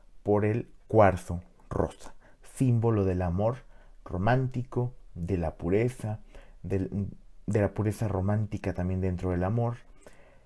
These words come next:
En segundo lugar, encontramos la, el cuarzo morado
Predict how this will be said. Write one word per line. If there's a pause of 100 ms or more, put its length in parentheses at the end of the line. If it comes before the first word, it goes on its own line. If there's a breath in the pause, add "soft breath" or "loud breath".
(360 soft breath)
En
segundo
lugar, (800)
encontramos (360 loud breath)
la,
el
cuarzo
morado